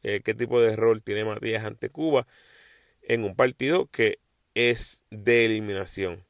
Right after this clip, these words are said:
para Puerto Rico. Y aquí hay algo también a observar, bien importante, que nos gusta muchísimo, es que André Curvelo y Rafael Pinzón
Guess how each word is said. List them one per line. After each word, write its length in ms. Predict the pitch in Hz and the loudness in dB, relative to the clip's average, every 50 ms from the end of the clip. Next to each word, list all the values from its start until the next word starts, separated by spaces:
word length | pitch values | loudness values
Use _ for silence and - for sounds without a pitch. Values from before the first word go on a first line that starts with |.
| _ _ | _ _
para 200 | _ 98 92 92 | _ -6 -6 -6
Puerto 280 | - 92 92 - _ 92 | -6 -8 -14 -12 _ -14
Rico. 320 | - - - _ - - _ _ _ _ _ _ _ _ _ _ _ _ _ _ - | -14 -14 -18 _ -20 -20 _ _ _ _ _ _ _ _ _ _ _ _ _ _ -10
Y 100 | - 107 | 0 2
aquí 220 | 131 123 - 135 139 | 2 2 4 4 4
hay 60 | 143 | 4
algo 140 | 147 151 175 | 4 2 -2
también 300 | - 160 147 147 151 156 | -4 -4 -4 -4 -4 -4
a 40 | 151 | -4
observar, 580 | 143 - - 156 143 135 135 127 117 - - _ _ - - - - - _ _ | -6 -4 -4 -4 -4 -2 0 0 -2 -2 -4 _ _ -20 -20 -20 -20 -20 _ _
bien 160 | - 123 120 | -10 -6 -6
importante, 540 | 120 120 117 135 135 123 - 117 117 131 - | -6 -4 -2 -2 -2 -2 -4 -6 -4 -4 -6
que 100 | 135 127 | -4 -4
nos 140 | 120 117 101 | -4 -4 -4
gusta 240 | 95 101 - - 123 | -4 -6 -4 -4 -4
muchísimo, 640 | 131 143 147 - - 131 117 135 139 147 165 170 - _ _ _ _ _ _ _ _ _ | -4 -4 -8 -6 -6 -6 -6 -6 -8 -8 -8 -10 -12 _ _ _ _ _ _ _ _ _
es 140 | _ 127 - | _ -10 -8
que 180 | _ - 156 | _ 0 0
André 240 | 139 131 127 127 135 | 0 0 0 -2 -6
Curvelo 600 | 139 151 151 147 139 123 117 107 107 127 - - _ _ _ _ _ _ | -4 -4 -6 -6 0 2 2 2 2 0 -4 -8 _ _ _ _ _ _
y 120 | - 107 | -10 -8
Rafael 380 | 104 104 104 - - 101 98 98 | -8 -8 -8 -6 -6 -6 -6 -6
Pinzón 520 | - - 120 123 123 - - 117 135 - | -8 -10 -10 -10 -8 -6 -6 -6 -8 -10